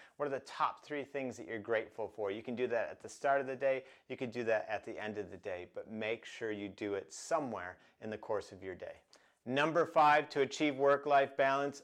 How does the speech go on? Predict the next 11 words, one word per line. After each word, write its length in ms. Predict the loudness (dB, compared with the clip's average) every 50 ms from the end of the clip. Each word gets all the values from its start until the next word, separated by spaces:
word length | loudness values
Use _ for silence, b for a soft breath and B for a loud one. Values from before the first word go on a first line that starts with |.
| -14 _
learn 400 | 0 2 6 6 8 6 6 4 2
to 260 | 2 4 6 6 6
say 480 | 4 2 2 4 4 6 6 6 6
no. 760 | 6 4 4 2 4 6 8 8 8 8 8 6 4 2 0 B B B B B B B
Your 260 | 0 2 4 6 4 4
time 680 | 2 -4 -10 -6 -2 0 2 2 4 4 2 0 0
is 180 | 0 0 2 4
a 200 | 4 2 2 0 -4 -14
precious 680 | -18 -6 0 0 0 2 0 0 0 2 2 0 -2 -6
commodity. 640 | -6 -4 -2 0 2 4 6 6 6 4 2 0 -2
You 160 | -2 -4